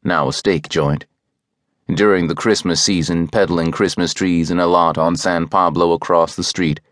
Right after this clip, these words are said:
from the Lucky Dog Pet Shop and the V I P massage parlor. He even worked in an outdoor beer joint on Euclid Street,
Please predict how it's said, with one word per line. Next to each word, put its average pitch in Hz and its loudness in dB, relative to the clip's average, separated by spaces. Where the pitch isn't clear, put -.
from 95 -2
the 90 2
Lucky 92 0
Dog 90 2
Pet 92 0
Shop 82 0
and 82 0
the 82 -2
V 85 0
I 85 0
P 85 -2
massage 85 0
parlor. 76 0
He 107 -2
even 95 0
worked 90 0
in 92 0
an 92 2
outdoor 95 2
beer 87 2
joint 78 -2
on 85 0
Euclid 82 0
Street, 73 -6